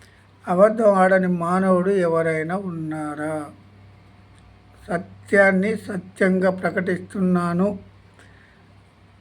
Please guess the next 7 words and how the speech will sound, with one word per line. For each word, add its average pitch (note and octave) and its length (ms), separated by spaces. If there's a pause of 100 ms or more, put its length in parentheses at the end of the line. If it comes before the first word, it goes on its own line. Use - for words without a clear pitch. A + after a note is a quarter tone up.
(120)
దేవుని G3+ 320
వాక్యం G3 680
చెప్పినప్పుడే F#3+ 840
కాదు F3+ 380
సత్యం F3 460
గురించి E3+ 240
మాట్లాడేది. D#3+ 640